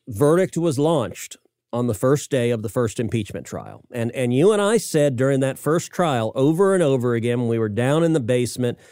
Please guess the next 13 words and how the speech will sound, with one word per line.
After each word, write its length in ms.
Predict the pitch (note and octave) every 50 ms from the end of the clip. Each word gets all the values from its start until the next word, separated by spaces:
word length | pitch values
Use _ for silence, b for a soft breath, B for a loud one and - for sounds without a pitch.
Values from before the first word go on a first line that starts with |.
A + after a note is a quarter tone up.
| b b b
at 160 | b - -
one 320 | - A2 G#2+ A#2 B2+ D3 E3
in 80 | F3+
the 80 | F3+ F3
morning 460 | D#3+ C3+ A2 G#2 F#2+ F#2+ G2 G2+ - _ _ _ _ _ _ _ _ _ _ _ -
that 140 | C3 C3 B2+
if 120 | A#2 -
they 240 | - C3 C#3 F3+ G#3+
make 300 | G3+ A3 A#3 A#3+ - -
this 220 | A#3 A#3 - -
political, 680 | - - - G#3 G#3+ A#3+ B3+ G#3+ - - A2 F#2 G2
if 120 | A2+ G#2 -
they 440 | A#2+ C#3 D#3+ F#3+ G#3 A3 G#3+ F#3+